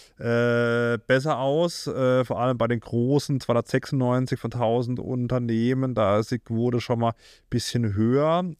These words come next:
aber, äh, Betriebsprüferanzahl geht zurück und natürlich, ähm, äh, gibt's da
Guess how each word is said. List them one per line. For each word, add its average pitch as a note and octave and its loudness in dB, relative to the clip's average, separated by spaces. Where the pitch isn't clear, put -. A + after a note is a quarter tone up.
aber, A#2 0
äh, A#2 2
Betriebsprüferanzahl A#2+ -2
geht A#2 0
zurück B2 0
und D#3+ 0
natürlich, C#3 0
ähm, B2+ 0
äh, A#2 -6
gibt's - -6
da B2+ 0